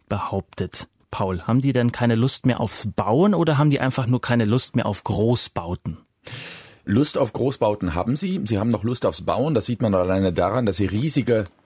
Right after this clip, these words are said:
Speaker 2: Personal, äh, Mengen beziehungsweise große Personalzahlen einfach bereitstellen, um solche Bauprojekte in die Tat umzusetzen.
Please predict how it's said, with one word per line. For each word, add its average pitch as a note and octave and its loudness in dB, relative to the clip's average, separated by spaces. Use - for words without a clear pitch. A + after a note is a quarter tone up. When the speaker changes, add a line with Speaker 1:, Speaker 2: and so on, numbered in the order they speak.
Speaker 2:
Personal, G2 2
äh, F2 2
Mengen G2 2
beziehungsweise F2 -2
große G2 -4
Personalzahlen F2 -2
einfach G2+ -2
bereitstellen, F2 0
um G#2+ 0
solche F#2 0
Bauprojekte F2 -2
in D#2+ -2
die D2 -4
Tat - -4
umzusetzen. A#2+ -2